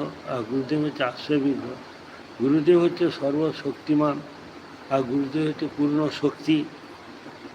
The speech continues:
সর্বশক্তিমান, আর তিনি যে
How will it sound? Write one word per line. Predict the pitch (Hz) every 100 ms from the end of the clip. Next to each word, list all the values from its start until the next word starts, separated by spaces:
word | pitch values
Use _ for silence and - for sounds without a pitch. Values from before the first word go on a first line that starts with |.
| - -
সর্বশক্তিমান, | 131 151 147 147 139 - 156 165 175 180 - - - - - 165
আর | 143 -
তিনি | 147
যে | 147